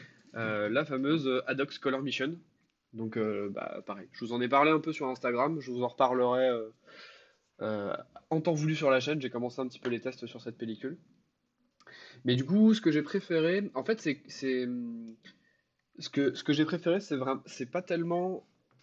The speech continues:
alors je pense que j'aurais aimé le, le, le vivre comme ça, hein, mais, euh, ce que j'ai préféré, c'est pas tellement le, me balader dans la ville, parce qu'en fait, le temps était vraiment, vraiment pourri.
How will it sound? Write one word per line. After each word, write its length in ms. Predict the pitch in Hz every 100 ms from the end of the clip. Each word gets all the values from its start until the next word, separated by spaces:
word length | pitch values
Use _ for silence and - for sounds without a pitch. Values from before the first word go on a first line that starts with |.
| _ _ _ _ _ _
alors 100 | 120
je 80 | 123
pense 180 | 208 214
que 80 |
j'aurais 280 | 147 131 135
aimé 180 | 156 180
le, 460 | 175 135 120 117 110
le, 340 | 110 104 104 _
le 120 | 120
vivre 360 | 127 147 123 110
comme 160 | 117
ça, 140 | 147 175
hein, 120 | 135
mais, 200 | 131 113
euh, 60 | 107 113 - - - -
ce 80 | -
que 100 | -
j'ai 100 | 135
préféré, 300 | 131 135 175
c'est 140 | 196 165
pas 140 | 156
tellement 500 | 160 156 170 180 180
le, 240 | 170 147 - _
me 180 | - 127
balader 580 | 123 147 180 165 143 180
dans 140 | 151
la 140 | 139 123
ville, 340 | 120 151 214 233 _ - - -
parce 140 | 131 123
qu'en 120 | 123
fait, 180 | 131 135
le 100 | 135
temps 160 | 160
était 160 | 151 123
vraiment, 420 | 117 120 170 180
vraiment 260 | 151 147 139
pourri. 340 | - 127 165